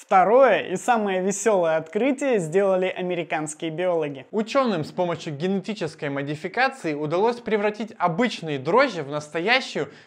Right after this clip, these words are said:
Speaker 2: микробиологическую фабрику по производству морфия, а возможно и других лекарств.
Speaker 1: Кстати, биологи сразу предупредили, что их открытие делает практически возможным синтез наркотиков в домашних условиях.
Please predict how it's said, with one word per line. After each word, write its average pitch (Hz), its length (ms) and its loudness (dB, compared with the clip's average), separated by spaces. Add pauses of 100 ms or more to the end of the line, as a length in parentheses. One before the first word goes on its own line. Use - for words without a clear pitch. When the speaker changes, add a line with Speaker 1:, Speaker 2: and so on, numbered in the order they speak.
Speaker 2:
микробиологическую 165 1200 -2
фабрику 214 520 0
по 143 100 -4
производству 160 680 -4
морфия, 170 640 -2 (280)
а 135 100 -4
возможно 190 560 0
и 147 200 -6
других 165 500 -4
лекарств. 131 540 -8
Speaker 1:
Кстати, 202 640 2
биологи 208 540 2
сразу 190 480 2
предупредили, 170 800 -2
что - 180 -8
их 185 160 -2
открытие 196 560 0
делает 196 460 0
практически 190 680 -4
возможным 160 600 -2
синтез 180 460 -6
наркотиков 170 720 -2
в 147 140 -12
домашних 165 640 -4 (120)
условиях. 151 600 -6